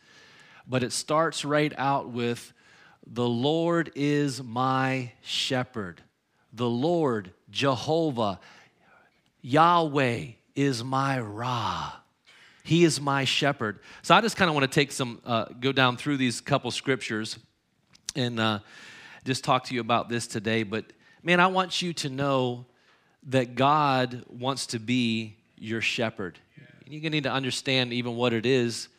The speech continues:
to have a shepherd. So the first, the very first scripture says this in Psalms twenty-three one, "The Lord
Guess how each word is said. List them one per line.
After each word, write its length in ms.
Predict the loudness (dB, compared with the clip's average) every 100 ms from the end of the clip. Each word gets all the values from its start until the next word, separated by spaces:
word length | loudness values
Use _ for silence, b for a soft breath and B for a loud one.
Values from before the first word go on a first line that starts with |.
| _
to 80 | -2
have 360 | -2 0 -2 0
a 60 |
shepherd. 500 | -2 -2 -4 -6 -12 -14 _ B B B B B B
So 140 | 2
the 100 | 2
first, 300 | 6 4 4
the 80 | 4
very 180 | 6 6
first 240 | 2 0
scripture 360 | 0 0 2 2
says 340 | 4 2 2
this 260 | 2 2 0
in 80 |
Psalms 260 | -2 -2 -2
twenty-three 460 | -4 -4 -4 -2 0
one, 380 | 4 4 4
"The 100 | 4
Lord 680 | 4 6 4 6 6 4 2